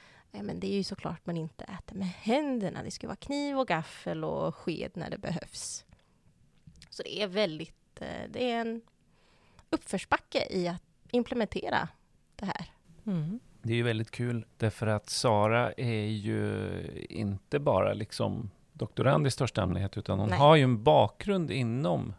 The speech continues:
Speaker 3: eh, mat och matlagning, så att hon är ju liksom, hon måste vara den här drömvärvningen för det här
Speaker 1: Verkligen.
Speaker 3: projektet.
Speaker 1: Hon har ju
Speaker 2: Ja, hon
Speaker 1: gastronomiexamen
Speaker 2: Ja,
Speaker 1: till och med.
Speaker 2: precis.
Speaker 1: Kock.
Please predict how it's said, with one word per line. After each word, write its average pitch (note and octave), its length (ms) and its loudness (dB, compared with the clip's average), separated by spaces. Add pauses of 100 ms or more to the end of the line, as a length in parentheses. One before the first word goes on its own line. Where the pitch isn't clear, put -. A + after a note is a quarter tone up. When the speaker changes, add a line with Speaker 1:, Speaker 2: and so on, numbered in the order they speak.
(300)
Speaker 3:
eh, F#2+ 300 -8
mat - 580 -2
och - 380 -8
matlagning, F2+ 640 -2
så - 120 -8
att - 100 -10
hon G#2+ 180 -6
är A2 140 -4
ju A2 120 -4
liksom, G#2 340 -6
hon G#2+ 160 -2
måste A2 260 0
vara A2 200 2
den G2+ 120 0
här F#2+ 100 -4
drömvärvningen A2+ 1160 2
för F#2+ 280 0
det G2 80 2
här F2+ 80 2 (140)
Speaker 1:
Verkligen. E3+ 80 -2
Speaker 3:
projektet. - 760 -2
Speaker 1:
Hon G#3 240 -8
har B3 220 -2
ju C4 60 2
Speaker 2:
Ja, B3 80 2
hon G#3 120 -12 (180)
Speaker 1:
gastronomiexamen G#3+ 1400 4
Speaker 2:
Ja, F3+ 80 0
Speaker 1:
till F3 100 0
och D#3+ 60 -4
med. G3 100 -4
Speaker 2:
precis. - 420 -6 (400)
Speaker 1:
Kock. - 460 -12